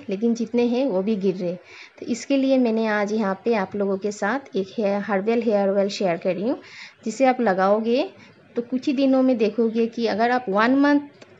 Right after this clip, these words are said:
कंटिन्यू इसे फॉलो करोगे तो देखोगे धीरे धीरे आपके बाल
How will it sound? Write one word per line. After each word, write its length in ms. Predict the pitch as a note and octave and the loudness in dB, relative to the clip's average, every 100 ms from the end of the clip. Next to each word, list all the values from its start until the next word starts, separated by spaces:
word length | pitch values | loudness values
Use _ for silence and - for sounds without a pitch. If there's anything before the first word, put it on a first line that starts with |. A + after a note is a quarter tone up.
| - | -4
कंटिन्यू 460 | G#3+ G#3 A#3+ C#4+ C4+ | -2 -2 0 2 2
इसे 220 | A#3+ C4 | 0 -2
फॉलो 280 | A3+ G3 A3+ | 0 0 0
करोगे 460 | A3 F#3+ G#3+ F#4+ - | 0 -2 -2 -6 -6
तो 60 | A3 | -4
देखोगे 420 | F#3+ G#3+ A3+ A#3 | -2 0 0 0
धीरे 260 | G#3 G3+ G#3+ | 0 0 0
धीरे 360 | A3 A#3 A#3+ - - - - | 0 2 0 -2 -14 -18 -4
आपके 340 | G#3+ G#3 - A3 | -2 -2 0 0
बाल 420 | G3 G3 G#3+ | 2 2 0